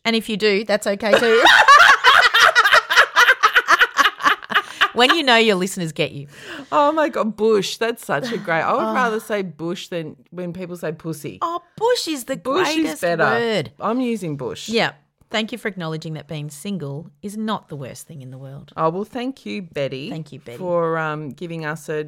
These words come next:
Speaker 2: fabulous, and it was five stars,
Speaker 1: Five
Speaker 2: F Y I.
Speaker 1: stars. And it made us laugh.
Speaker 2: It made me laugh so much, but
Speaker 1: Mm.
Speaker 2: it's also, I appreciate that she's seen that, you know, obviously we try and have a good time, but w-, it is exposing.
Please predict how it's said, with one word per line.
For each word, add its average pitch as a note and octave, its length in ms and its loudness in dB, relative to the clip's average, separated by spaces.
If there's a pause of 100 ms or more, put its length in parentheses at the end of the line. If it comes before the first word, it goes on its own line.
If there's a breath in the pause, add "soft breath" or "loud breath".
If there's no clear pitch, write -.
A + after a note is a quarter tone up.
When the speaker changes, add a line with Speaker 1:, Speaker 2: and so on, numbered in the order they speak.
Speaker 2:
fabulous, D#3 480 -10
and F3 120 -8
it D#3+ 40 -10
was C#3+ 140 -12
five B2 280 -8
stars, C3+ 440 -12
Speaker 1:
Five F#3+ 180 -10
Speaker 2:
F - 80 -18
Y D3 80 -8
I. - 20 -12
Speaker 1:
stars. E3+ 320 -8
And B3+ 140 -10
it C4 80 -14
made C4 180 -8
us C4 160 -12
laugh. C4+ 500 -18
Speaker 2:
It B3 140 4
made C4 380 -2
me E4 100 -8
laugh G#3+ 300 0
so F3 320 -6
much, D3 360 -8
but F3 120 -2
Speaker 1:
Mm. - 20 -6
Speaker 2:
it's - 160 -10
also, F#3 580 -6
I G#3+ 120 0
appreciate C#4+ 640 -10
that G#3+ 180 -8
she's F3+ 260 -14
seen E3 480 -8
that, D#3 360 -6
you F#3 120 -10
know, C3+ 320 -4
obviously G#3 400 -6
we F3+ 80 -12
try E3+ 180 -10
and E3+ 80 -6
have D#3+ 120 -8
a D#3+ 40 -12
good D#3 220 -14
time, C#3+ 460 -8
but - 300 -6
w-, G3 140 -14
it A3 140 -6
is C4+ 180 -6
exposing. F3 680 -6